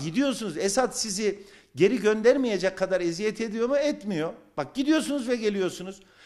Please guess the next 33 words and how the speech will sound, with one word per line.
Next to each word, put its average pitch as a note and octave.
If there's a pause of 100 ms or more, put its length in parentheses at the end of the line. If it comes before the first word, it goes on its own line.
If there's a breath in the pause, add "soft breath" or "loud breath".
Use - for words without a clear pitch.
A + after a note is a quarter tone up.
(140 loud breath)
Ya A3
biz A#3
oraya B3+
gidersek A3
orada A3
bize G#3
eziyet A3+
eder. F#3+
Gidiyorsun C4+
bayramda. G3+
Bu A3
gidenlerin E3+
geri E3+
gelişine B2+
izin A2+
vermemek A2+
gerekli. F2+ (560 soft breath)
Çünkü F3+
Türkiye D3+
nüfusunun C3+
şu D#3
anda C#3+
yüzde A2+
onuna A#2
tekabül A2
eden B2
bir G#2
duruma G2
geldi. D#2 (680 loud breath)
Bizim G#3
işsiz E3
sayımızı A#2+
artırdı. F#2+